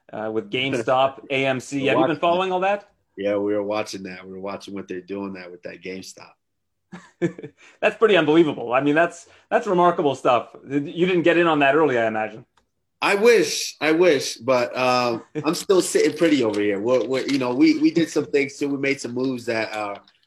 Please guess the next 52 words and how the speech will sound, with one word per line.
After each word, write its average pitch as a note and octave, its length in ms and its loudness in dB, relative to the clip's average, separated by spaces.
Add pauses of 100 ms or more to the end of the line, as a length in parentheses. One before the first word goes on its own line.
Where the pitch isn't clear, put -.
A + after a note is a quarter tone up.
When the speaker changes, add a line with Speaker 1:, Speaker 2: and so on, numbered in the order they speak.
(120)
Speaker 2:
are G#2+ 100 -2
paying A#2 340 -2
off, G2 420 -8
so F#2 420 -10 (280)
we're A#2+ 220 -4
good G#2+ 320 -2
too. F#2 280 -6 (960)
Speaker 1:
All C3 140 2
right, B2 180 2
Kamaru. A#2+ 220 0
Well, C3 100 2
it's - 80 -8
a - 80 -20
pleasure E3+ 280 0
speaking C#3+ 240 0
with C#3+ 120 0
you. C#3+ 60 2
I'm C3 80 -2
sure F3+ 120 0
I'll D#3+ 80 4
speak D3+ 200 -2
to D3+ 40 -4
you D3+ 80 4
again D3 180 2
during C3+ 200 -2
fight C#3+ 280 -2
week. C3+ 280 -8 (200)
Uh, A2+ 420 0
best C#3+ 220 -2
of D3 60 -4
luck C#3+ 220 0
with, B2 160 -6
uh, C3 120 2
with B2 100 -6
everything C3 200 -4
with A#2 140 -8
Gilbert C3+ 280 -2
Burns. C3+ 440 -6 (260)
Uh, A#2 300 -10
it A2 80 -20
should F#3 200 -2
be G3+ 120 -4
a, D#3+ 120 0
an D3 120 -2
interesting D3 320 -6
match. C3+ 160 -2
But, F#3+ 100 -8
you A3 80 -6
know, A#3+ 100 -2
I G3 100 2
asked G#3 240 -2
him B2+ 300 -6